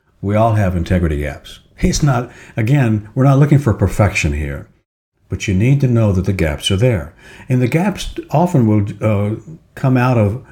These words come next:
your, your good intentions and how your good intentions are landing and being perceived by others. Good intentions versus perceptions. Do you have a leadership gap? Is it important to you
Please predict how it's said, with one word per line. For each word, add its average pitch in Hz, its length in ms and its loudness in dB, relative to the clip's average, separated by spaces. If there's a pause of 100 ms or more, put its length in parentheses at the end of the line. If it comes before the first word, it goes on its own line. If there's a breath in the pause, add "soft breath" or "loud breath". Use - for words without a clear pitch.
your, 131 340 -2
your 135 180 2
good 123 200 4
intentions 107 800 2 (520)
and 113 160 -2
how 123 140 0
your 120 200 4
good 110 140 4
intentions 104 600 2
are 95 60 2
landing 95 640 2
and 95 120 -2
being 92 340 0
perceived 90 680 0
by 78 160 0
others. 76 440 -4 (320 soft breath)
Good 87 140 -4
intentions 139 680 0 (220 soft breath)
versus 98 380 -4
perceptions. - 880 -4 (640)
Do 127 100 -6
you 175 80 0
have 208 120 -2
a 160 60 0
leadership 147 440 0
gap? 156 380 -6 (1040)
Is 85 220 -4
it 85 100 0
important 85 460 -2
to 135 60 2
you 160 360 0